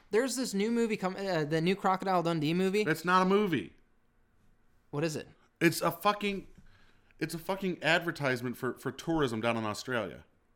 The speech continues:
Speaker 1: I thought it was a movie.
Speaker 2: No.
Speaker 1: 'Cause there's a date.
Speaker 2: No.
Speaker 1: Google it.
Speaker 2: No. Like, it's, it's
Speaker 1: 'Cause
Speaker 2: a
Speaker 1: I just,
Speaker 2: joke.
Speaker 1: I just watched the trailer.
Speaker 2: Yeah. Remember when we talked about this, uh, on, on one of those phone calls,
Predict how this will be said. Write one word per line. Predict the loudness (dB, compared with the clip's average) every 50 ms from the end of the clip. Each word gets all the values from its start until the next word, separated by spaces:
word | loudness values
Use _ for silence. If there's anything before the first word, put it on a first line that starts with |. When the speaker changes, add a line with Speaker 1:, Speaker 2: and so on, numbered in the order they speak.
| _ _ _ _ _ _ _ _ _ _ _ _ _ _ -8
Speaker 1:
I | -6
thought | -2 0 0 2
it | 0
was | 0 -2
a | -4
movie. | -4 -4 -4 -4 -4 -6 -6 -2
Speaker 2:
No. | 0 4 6 6 6 4 2 0 -6 -12 -6
Speaker 1:
'Cause | -4 -4 -4 -4 -2
there's | 0 2 2 2 0 -4 -8 -10 -8
a | -8
date. | -6 -2 0 0 0 -2 -4 -10 -20 -16 -8 -2
Speaker 2:
No. | 0 2 4 4 4 2 0 -2 -10 -20 _ _ _ _ _ _ _ -16 -8
Speaker 1:
Google | -4 -2 -2 -2 -2 -6
it. | -6 -10 -14 -16 -10
Speaker 2:
No. | -6 -4 -2 -2 -4 -4 -8 -12 -18 -20 -20 -20 -20 -20 -20 -20 -20 -20 -20 -20 -20 -20 _ _ _ _ -6 -2
Like, | 2 2 2 2 0 -2 -6 -4 -4
it's, | -4 -4 -2
it's | -2 0
Speaker 1:
'Cause | 2 4 4
Speaker 2:
a |
Speaker 1:
I | 4
just, | 4 4 4 4
Speaker 2:
joke. | 4 2 0 0
Speaker 1:
I | 0 0
just | 0 0 -4 -4 -2
watched | -2 -4 -4 -4 -8
the | -10
trailer. | -6 -4 -2 -2 0 0 -2 -2
Speaker 2:
Yeah. | -6 -10 -14 -6 -2
Remember | 0 2 2 2 2
when | 2 2
we | 0 -2
talked | 0 0 0 0 0 -2 -4
about | -2 0 0 0 0 -2 -2
this, | 0 0 0 -2 -4 -8 -14 -16 _ -6
uh, | -4 -2 -2 -2 -2
on, | 0 0 0
on | 2 2 0 2
one | 2 0
of | 0
those | 0 -2 -4
phone | -4 -4 -4 -2 -2 -4
calls, | -4 -4 -4 -4 -2 -4 -6 -8 -10 -14